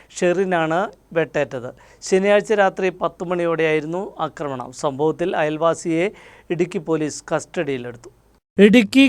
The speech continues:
കരിമ്പന സമയം കുട്ടപ്പൻ സിറ്റിയിലാണ് അയൽവാസികൾ തമ്മിലുള്ള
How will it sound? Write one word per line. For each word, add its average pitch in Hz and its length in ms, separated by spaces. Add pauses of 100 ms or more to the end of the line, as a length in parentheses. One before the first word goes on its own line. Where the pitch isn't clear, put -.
(100)
കരിമ്പന 214 460 (140)
സമയം 208 320 (120)
കുട്ടപ്പൻ 185 520
സിറ്റിയിലാണ് 185 560 (100)
അയൽവാസികൾ 175 600 (100)
തമ്മിലുള്ള 175 420